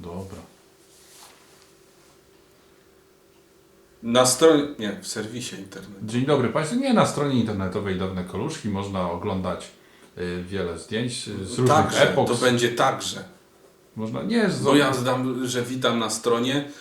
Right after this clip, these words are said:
Speaker 2: a tutaj dam na każdej k-, kat-, kategorii prawie będzie film.
Speaker 1: Nie, bo to jest, co ty? O, o, o pocztówkach opowiedzieć, bo
Speaker 2: Ale
Speaker 1: jakby
Speaker 2: tam
Speaker 1: kiedyś
Speaker 2: trzeba
Speaker 1: coś
Speaker 2: w
Speaker 1: się
Speaker 2: niektórych
Speaker 1: zmieniło.
Speaker 2: dać właśnie
Speaker 1: To
Speaker 2: i
Speaker 1: u góry dajesz
Speaker 2: żeby,
Speaker 1: opis, co tam jest,
Speaker 2: żeby
Speaker 1: no.
Speaker 2: pokazać,
Speaker 1: Tam jest
Speaker 2: nie?
Speaker 1: miejsce.
Speaker 2: W,
Speaker 1: Nie.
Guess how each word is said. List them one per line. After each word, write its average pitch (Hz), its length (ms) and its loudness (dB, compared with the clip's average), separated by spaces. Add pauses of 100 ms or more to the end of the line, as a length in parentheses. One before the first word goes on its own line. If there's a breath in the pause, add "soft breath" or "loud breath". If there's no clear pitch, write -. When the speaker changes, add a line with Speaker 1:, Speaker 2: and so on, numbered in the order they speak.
(160 loud breath)
Speaker 2:
a 107 120 -4
tutaj 135 380 -2
dam 123 320 -2 (200 loud breath)
na 127 180 0
każdej 123 500 0
k-, 123 100 -6 (200)
kat-, 123 260 -2
kategorii 120 640 0
prawie 117 440 -4
będzie 110 380 -4
film. 175 300 -2
Speaker 1:
Nie, 180 300 0
bo 123 100 2
to 110 140 0
jest, - 360 -4 (140)
co 123 280 -2
ty? 82 260 -10 (540 soft breath)
O, 160 220 -2
o, 160 220 0
o 151 120 2
pocztówkach 160 680 0
opowiedzieć, 104 600 -2
bo 107 100 -6
Speaker 2:
Ale - 100 4
Speaker 1:
jakby 147 140 6
Speaker 2:
tam 160 100 10
Speaker 1:
kiedyś 151 140 4
Speaker 2:
trzeba 160 240 6
Speaker 1:
coś 147 80 6
Speaker 2:
w 143 40 2
Speaker 1:
się 143 80 6
Speaker 2:
niektórych 147 340 2
Speaker 1:
zmieniło. 139 220 4
Speaker 2:
dać - 140 0
właśnie 101 540 -2
Speaker 1:
To 160 120 4
Speaker 2:
i - 20 4
Speaker 1:
u 151 140 2
góry 123 300 4
dajesz 95 240 2
Speaker 2:
żeby, 98 100 0
Speaker 1:
opis, 107 300 -2
co 92 140 -4
tam 80 320 -10
jest, - 120 -6
Speaker 2:
żeby 143 220 2
Speaker 1:
no. - 60 -6
Speaker 2:
pokazać, 117 560 -4
Speaker 1:
Tam 101 160 0
jest 98 200 0
Speaker 2:
nie? 95 120 -2
Speaker 1:
miejsce. 90 380 -6
Speaker 2:
W, 107 40 -6
Speaker 1:
Nie. 107 280 0